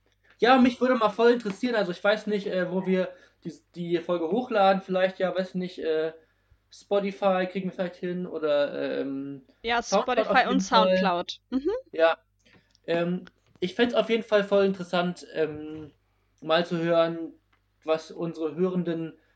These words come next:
Speaker 1: so dazu meinen, was gefällt ihnen besser, lieber völlig unstrukturiert drauf losgebrabbelt oder, ähm, halt eben so wie heute viel strukturierter, ähm, sich anhand der, äh, Kategorien, äh, abhandeln.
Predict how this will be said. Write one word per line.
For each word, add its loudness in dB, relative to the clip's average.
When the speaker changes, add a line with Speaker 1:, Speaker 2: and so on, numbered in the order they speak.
Speaker 1:
so -6
dazu -4
meinen, -2
was -4
gefällt -4
ihnen -10
besser, 0
lieber -2
völlig -4
unstrukturiert -6
drauf -2
losgebrabbelt -2
oder, 0
ähm, -6
halt -4
eben -6
so -12
wie -8
heute -2
viel -10
strukturierter, -4
ähm, -4
sich -16
anhand -8
der, -2
äh, -8
Kategorien, -8
äh, -6
abhandeln. -2